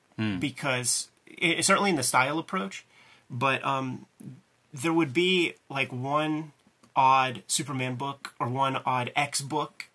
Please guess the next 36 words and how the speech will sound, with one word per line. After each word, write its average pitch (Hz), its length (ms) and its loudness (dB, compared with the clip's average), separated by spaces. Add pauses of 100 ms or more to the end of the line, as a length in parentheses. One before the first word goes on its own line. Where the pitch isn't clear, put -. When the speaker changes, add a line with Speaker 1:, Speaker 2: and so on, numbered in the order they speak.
(140)
Speaker 2:
and 143 100 0
it 135 60 -2
would 127 140 -6
be 135 140 -4
Shoemaker 151 540 0
or 131 80 -4
Bogdanove 117 880 -2 (180)
would 127 280 -6
be, 117 400 -4 (500)
you 123 80 -2
know, 120 140 -2
either 123 260 -4
or, 123 420 -6
the, 123 140 -4
the, 120 240 -6
the 127 160 -4
kind 135 180 -2
of - 240 -8
more 135 240 -4
wild 123 400 4
style 117 480 0 (760)
in, 131 260 -2
in 127 100 -2
those 120 200 -2
families 123 400 -2
of 123 80 -6
books. - 360 -6 (120)
Speaker 1:
Here's 127 240 6
your 120 120 2
heavy-handed, 110 640 0
uh, 95 260 2
metaphor 110 460 2
now 95 220 2
of 90 80 -10
the 92 60 -10
candy. 101 500 -6